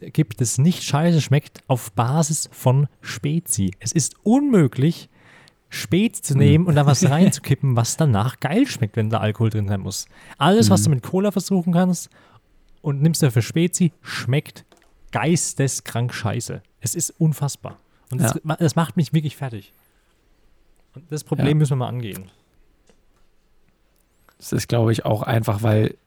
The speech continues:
Speaker 2: halt die Spezi ja als solche schon die Vermengung
Speaker 1: Das ist
Speaker 2: von zwei
Speaker 1: vielleicht
Speaker 2: Dingen
Speaker 1: ein Grund,
Speaker 2: ist.
Speaker 1: warum das nicht funktioniert, das stimmt.
Speaker 2: Aber,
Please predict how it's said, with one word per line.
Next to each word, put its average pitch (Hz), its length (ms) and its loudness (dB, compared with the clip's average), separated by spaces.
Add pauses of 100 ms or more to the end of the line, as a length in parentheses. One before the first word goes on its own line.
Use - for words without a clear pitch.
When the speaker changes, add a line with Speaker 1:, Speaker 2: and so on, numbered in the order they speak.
Speaker 2:
halt 110 260 -2 (440)
die 117 240 -2
Spezi 139 500 0
ja 113 380 0
als 110 280 -4
solche 120 440 2
schon 104 380 -2 (600)
die 120 100 2
Vermengung 110 500 2
Speaker 1:
Das 104 100 -2
ist 123 40 -2
Speaker 2:
von 110 120 -2
zwei - 180 -2
Speaker 1:
vielleicht 123 140 2
Speaker 2:
Dingen 110 160 -2
Speaker 1:
ein - 40 -2
Grund, 139 140 2
Speaker 2:
ist. - 60 -4
Speaker 1:
warum 123 180 0
das 117 120 -4
nicht 107 80 -18
funktioniert, 120 380 -2
das 104 80 -4
stimmt. 110 320 -6 (1800)
Speaker 2:
Aber, 117 680 0